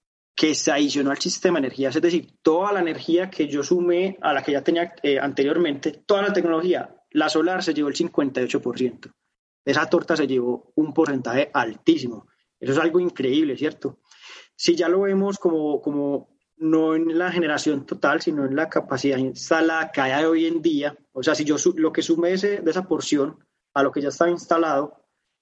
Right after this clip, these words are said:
solamente es el tres por ciento, ¿cierto? Entonces, todavía hay mucho por hacer.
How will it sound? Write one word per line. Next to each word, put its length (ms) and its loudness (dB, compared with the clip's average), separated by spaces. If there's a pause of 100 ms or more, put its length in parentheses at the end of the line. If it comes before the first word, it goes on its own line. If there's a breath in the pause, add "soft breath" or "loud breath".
(180)
solamente 480 0
es 60 0
el 120 0
tres 180 -2
por 160 -2
ciento, 360 -2 (480)
¿cierto? 340 0
Entonces, 640 0
todavía 400 2
hay 80 2
mucho 460 0
por 160 -2
hacer. 340 0